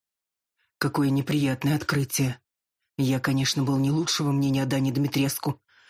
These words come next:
но никак не ожидал, что ради пустой славы она согласится забраться в постель, тьфу ты, в душ Эроса. Звезда зверопопа. Да кому это нужно? Что-то я начинал сомневаться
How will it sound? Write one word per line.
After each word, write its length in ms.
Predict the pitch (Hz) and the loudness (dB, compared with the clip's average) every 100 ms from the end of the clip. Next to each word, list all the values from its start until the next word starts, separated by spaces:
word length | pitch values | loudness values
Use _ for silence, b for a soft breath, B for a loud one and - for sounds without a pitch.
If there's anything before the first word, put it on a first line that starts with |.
| B B | B B
но 160 | 147 | 0
никак 400 | 151 151 135 - | 2 0 -2 0
не 80 | 139 | 0
ожидал, 420 | 139 147 160 156 B B | 2 2 0 -2 B B
что 220 | B - 143 | B 0 0
ради 180 | 131 | 0
пустой 380 | 143 - - 143 | -2 -2 0 0
славы 480 | - 151 156 151 123 B B | 0 0 0 0 -4 B B
она 220 | 147 143 | 2 2
согласится 580 | - 143 139 151 147 143 | 2 2 2 0 0 0
забраться 460 | 143 139 139 - | 2 0 0 -2
в 80 | 147 | -2
постель, 560 | 147 - - 185 - - B _ _ | -2 -4 0 0 0 -6 B _ _
тьфу 240 | - - 143 | -4 -2 0
ты, 220 | 147 131 - _ - | 0 -4 -10 _ -2
в 140 | 147 | 0
душ 360 | 143 139 - - - | 2 0 -2 -6 -4
Эроса. 560 | 170 151 135 - 131 - _ _ _ _ _ | -2 0 0 0 -2 -4 _ _ _ _ _
Звезда 600 | 139 127 151 139 131 139 | -2 0 2 0 0 -2
зверопопа. 760 | 135 151 143 143 156 - 139 - _ _ _ _ _ | 0 0 0 -2 -2 0 -2 -4 _ _ _ _ _
Да 160 | 147 147 | 0 0
кому 320 | 147 170 170 | 2 0 0
это 180 | 135 151 | 0 2
нужно? 440 | 160 135 123 120 - _ _ _ _ _ _ | 2 0 0 -2 -6 _ _ _ _ _ _
Что-то 340 | - - 139 135 | -4 -2 0 0
я 160 | 135 | 2
начинал 360 | 131 - 143 131 | 0 0 0 0
сомневаться 680 | - 151 156 131 - 143 | 0 0 0 0 -4 -8